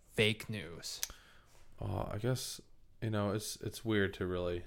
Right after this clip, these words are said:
Speaker 2: dig into each one of these because it's so hard to put yourself on his level. But, uh, I think fifty percent we can all say is pretty low as far as approval ratings.
Speaker 1: I mean,
Speaker 2: I
Speaker 1: in
Speaker 2: mean, I
Speaker 1: terms
Speaker 2: guess it's
Speaker 1: of
Speaker 2: not technically low, but I mean,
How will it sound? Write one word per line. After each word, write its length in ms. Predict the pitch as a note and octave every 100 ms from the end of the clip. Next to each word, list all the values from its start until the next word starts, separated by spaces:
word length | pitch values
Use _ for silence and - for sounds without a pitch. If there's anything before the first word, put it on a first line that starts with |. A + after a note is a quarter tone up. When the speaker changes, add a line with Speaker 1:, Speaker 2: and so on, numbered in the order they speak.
| - -
Speaker 2:
dig 220 | F2+ F2
into 300 | F2 E2+ E2+
each 360 | E2+ E2+ -
one 140 | F2+ E2+
of 120 | E2+
these 220 | E2+ E2+
because 380 | - F2 - E2+
it's 180 | E2+ -
so 500 | - - - - F2
hard 200 | F2 D#2+
to 200 | - F2 - - - - - - - -
put 220 | - -
yourself 400 | F2 - E2+ -
on 120 | E2+
his 200 | F2 E2+
level. 480 | F#2 G2+ F#2 F2 F2 -
But, 360 | E2+ F2 - -
uh, 440 | F2+ F2+ F2 E2+ F2 - - - - - - - - - - - -
I 100 | B2
think 260 | - F3+
fifty 380 | - - C3+ -
percent 460 | G#2+ F#2+ - B2 -
we 80 | F#2
can 120 | F#2+
all 140 | F#2+
say 200 | G#2 -
is 140 | A#2+ F2+
pretty 300 | - C3+ G2+
low 420 | E2+ G#2 A#2 F#2
as 100 | G2
far 160 | - F#2
as 140 | F2+
approval 500 | F2 - - B2+ A#2+
ratings. 380 | E2+ F2 F2 F#2+
Speaker 1:
I 40 | D3
mean, 140 | E3+
Speaker 2:
I 20 |
Speaker 1:
in 40 | D#3+
Speaker 2:
mean, 80 | B2
I 40 |
Speaker 1:
terms 160 | G#3 B3
Speaker 2:
guess 60 |
it's 60 | G#3+
Speaker 1:
of 80 | E3
Speaker 2:
not 240 | A2 -
technically 640 | - D#3 - A#2 - F2+
low, 360 | E2+ F2 F2 G2+
but 140 | G2 F2
I 40 |
mean, 280 | F2 F2 F2